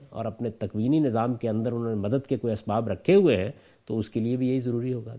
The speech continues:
کہ لوگ صبر اور تقوی اختیار کریں اپنی قومی حیثیت میں۔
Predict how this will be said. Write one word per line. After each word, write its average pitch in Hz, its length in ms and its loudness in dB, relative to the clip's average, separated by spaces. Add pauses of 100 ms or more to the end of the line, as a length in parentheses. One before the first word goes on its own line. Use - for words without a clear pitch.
کہ 104 60 -2
لوگ 123 400 4
صبر 156 340 2
اور 135 100 4
تقوی 120 400 -2
اختیار 95 340 -4
کریں 120 280 -6
اپنی 147 260 -2
قومی 117 460 4
حیثیت - 460 -8
میں۔ - 80 -18